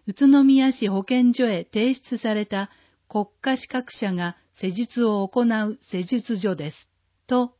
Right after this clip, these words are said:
あります。一番下には、市章、宇都宮市保健所、ミヤリーちゃんが書かれています。ステッカー終わり。問い合わせ、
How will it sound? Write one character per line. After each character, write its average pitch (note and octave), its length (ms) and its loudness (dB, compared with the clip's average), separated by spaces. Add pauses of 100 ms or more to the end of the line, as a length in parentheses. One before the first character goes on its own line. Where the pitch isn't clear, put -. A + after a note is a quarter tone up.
あ F#3 140 -6
り G3+ 180 0
ま F3+ 180 -2
す。 - 160 -20 (1120)
一 A3+ 260 -4
番 C4 300 2
下 B3+ 220 -2
に A3+ 180 4
は、 F3 240 -4 (180)
市 - 260 -10
章、 F3+ 500 -6 (600)
宇 G3+ 120 -4
都 C#4 320 6
宮 C4 320 4
市 G3+ 160 -6
保 F3+ 160 -4
健 G#3 380 -2
所、 E3 260 -8 (720)
ミ C4 140 4
ヤ D4 140 4
リ A3+ 240 0
ー - 20 -20
ち - 120 -4
ゃ F#3+ 80 0
ん F#3 80 -2
が F3 180 -6
書 F#3 100 -6
か C4+ 160 0
れ A#3 120 0
て F3+ 120 -6
い E3 160 -4
ま E3 180 -6
す。 - 60 -14 (1200)
ス - 160 -20
テ C4 160 2
ッ B3+ 60 -10 (140)
カ G#3+ 420 -4 (140)
ー - 40 -10
終 F3+ 240 0
わ F#3 80 -2
り。 D3+ 240 -12 (1300)
問 B3+ 260 4
い B3+ 80 2
合 A3+ 80 0
わ G#3 140 -2
せ、 E3+ 300 -10